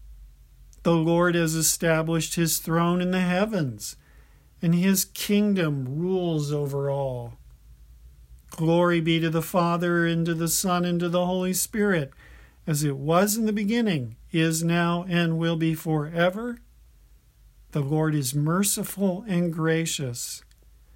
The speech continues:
slow to anger, and abounding in steadfast love.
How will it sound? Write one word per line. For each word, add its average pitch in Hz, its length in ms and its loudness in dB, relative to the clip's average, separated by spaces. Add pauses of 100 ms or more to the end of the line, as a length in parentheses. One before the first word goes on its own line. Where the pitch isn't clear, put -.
(140)
slow 180 680 2
to 175 220 -2
anger, 160 680 0
and 156 160 0
abounding 165 840 0
in 131 140 -2
steadfast 151 920 -4
love. 127 500 -8